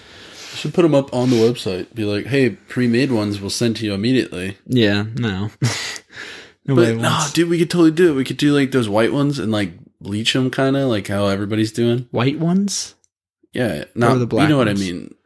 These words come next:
Speaker 1: Black or white, whatever. You do that kinda, like, old school
Speaker 2: Tie-dye?
Speaker 1: Metallica looking
Speaker 2: Oh, where you
Speaker 1: fake vintage, you
Speaker 2: Yeah.
Speaker 1: know? You do
Speaker 2: Yeah.
Speaker 1: that to 'em, people buy 'em right up.
Speaker 2: Oh, yeah, possibly. I mean, my dad still wears 'em. Charlie's mom wears 'em.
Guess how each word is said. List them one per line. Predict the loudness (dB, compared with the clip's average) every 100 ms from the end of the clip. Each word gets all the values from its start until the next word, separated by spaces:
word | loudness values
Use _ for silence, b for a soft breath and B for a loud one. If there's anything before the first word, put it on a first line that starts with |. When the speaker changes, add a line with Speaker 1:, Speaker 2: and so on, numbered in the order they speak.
| -20
Speaker 1:
Black | -6 -2 0 0
or | 0
white, | 2 2
whatever. | 2 0 2
You | 0 2
do | 2
that | 2 0
kinda, | -2 -2 -2
like, | -2 -6 -8
old | -6 -4 -4
school | -6 -4 0
Speaker 2:
Tie-dye? | 2 0 0
Speaker 1:
Metallica | -4 -4 -6 -6 -8 -8
looking | -8 -8 -10 -4
Speaker 2:
Oh, | 2 4 4
where | 4 2
you | 2 2
Speaker 1:
fake | 2 2 0
vintage, | -2 -2 0 0 0 0 -4 -6
you | -2 2
Speaker 2:
Yeah. | 2
Speaker 1:
know? | 0 -4 _ -8
You | -2
do |
Speaker 2:
Yeah. | 0
Speaker 1:
that | 0 0
to | -2 -2
'em, | -4 b b b _ _ _
people | -12 -12
buy | -10 -10 -10
'em | -10
right | -12
up. | -14 -16 _ _ _ _ _ _
Speaker 2:
Oh, | -6
yeah, | -4 -6 -8
possibly. | -6 -6 -4 -4 -4 -6
I |
mean, | -4 -4 -4 B B B 0
my | 2
dad | 4 4 2
still | 2
wears | 4 4 4
'em. | 2 0
Charlie's | 0 0 2 0
mom | -2 -2 -2
wears | 2 2
'em. | 2 0 0 -2 -4